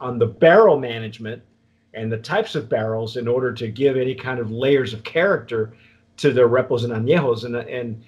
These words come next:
this one, you know, oddly enough, Rick, it's got a very pleasant nose.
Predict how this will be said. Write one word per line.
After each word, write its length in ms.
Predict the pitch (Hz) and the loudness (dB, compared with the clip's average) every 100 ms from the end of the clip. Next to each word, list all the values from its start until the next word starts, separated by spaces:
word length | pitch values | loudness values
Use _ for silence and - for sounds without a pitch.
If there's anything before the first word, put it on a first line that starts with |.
| _ _ _ - | _ _ _ 0
this 200 | 214 - | 0 0
one, 220 | 339 214 - _ _ _ _ _ _ _ _ _ _ _ _ - - - 151 196 | -4 -6 -10 _ _ _ _ _ _ _ _ _ _ _ _ -18 -18 -16 -18 -6
you 140 | 220 | 0
know, 320 | 254 226 - - | 4 4 2 0
oddly 480 | 185 285 320 349 359 | 2 4 2 -2 0
enough, 360 | 269 330 359 | 0 0 0
Rick, 220 | 330 359 359 | 0 -2 -4
it's 160 | 240 - | -10 -6
got 240 | 320 349 | -2 0
a 60 | 214 | 4
very 240 | 202 339 | 4 4
pleasant 420 | - 269 311 349 277 | 0 0 0 -2 -4
nose. 540 | 294 381 285 - - | -4 -4 -4 -8 -14